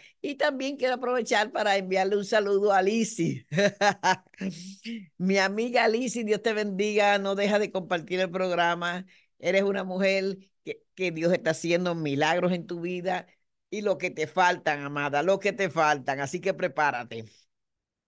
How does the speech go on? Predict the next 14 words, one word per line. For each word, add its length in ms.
Bueno, 600
este, 800
este 200
domingo 360
pasado 720
estuvimos 540
una 140
experiencia 540
muy 120
bonita 680
donde 680
escuchamos 1200
el 240
testimonio 1300